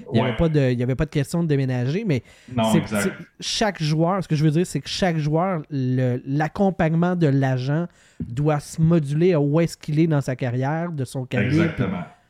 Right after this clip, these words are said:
Speaker 2: Exactement. Euh, tu sais, Alex, on savait qu'il y avait eu une, euh, il y avait eu une saison, un début de saison difficile avec, avec, euh, Pittsburgh, euh, avec, ben, avec le club ferme,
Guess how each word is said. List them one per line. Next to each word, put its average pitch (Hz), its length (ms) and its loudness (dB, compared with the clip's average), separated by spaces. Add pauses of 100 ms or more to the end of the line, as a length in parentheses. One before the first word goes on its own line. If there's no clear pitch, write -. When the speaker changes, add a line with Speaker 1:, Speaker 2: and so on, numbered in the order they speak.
(920)
Speaker 2:
Exactement. 107 680 0
Euh, 101 380 -2
tu 98 60 -8
sais, 110 180 -6
Alex, 104 480 -4
on 101 120 -4
savait 101 260 -4
qu'il 104 80 -6
y - 20 -4
avait 95 160 -4
eu 104 160 0
une, 98 220 2
euh, 92 220 -6 (360)
il 98 80 -2
y - 20 0
avait 95 120 0
eu 101 120 2
une 104 120 4
saison, 95 420 -2
un 101 40 4
début 101 180 2
de 98 60 -4
saison 101 340 0
difficile 107 560 -4
avec, 95 240 -4
avec, 92 280 -4
euh, 87 100 -2
Pittsburgh, 104 680 0 (580)
euh, 90 720 0 (160)
avec, 95 240 0
ben, 87 120 -2
avec 92 200 -6
le 101 80 0
club 98 280 -2
ferme, 127 440 -4